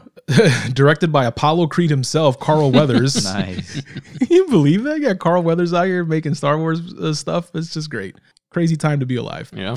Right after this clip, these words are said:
Speaker 1: Uh, another episode that was a bit of a filler, but it had some really good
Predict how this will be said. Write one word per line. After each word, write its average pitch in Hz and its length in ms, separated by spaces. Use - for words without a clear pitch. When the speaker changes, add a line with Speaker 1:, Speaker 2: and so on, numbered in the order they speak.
Speaker 1:
Uh, 139 180
another 247 280
episode 190 380
that 196 100
was 185 220
a 208 40
bit 277 280
of 277 100
a 160 80
filler, 170 380
but 147 180
it 170 100
had 202 160
some 123 260
really 170 340
good 117 220